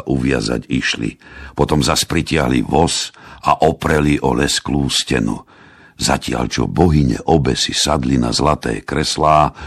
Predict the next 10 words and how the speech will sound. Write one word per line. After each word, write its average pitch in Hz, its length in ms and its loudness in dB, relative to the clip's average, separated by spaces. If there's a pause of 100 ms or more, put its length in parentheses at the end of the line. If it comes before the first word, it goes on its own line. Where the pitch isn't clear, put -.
(160)
spoločne 78 720 2
s 55 80 -2
inými 65 560 2
bohmi. 53 480 0 (400)
No, 85 400 4 (560)
veľmi 60 640 2
sa 67 240 2
rmútili 64 720 0
v - 80 -4
srdci. - 480 -2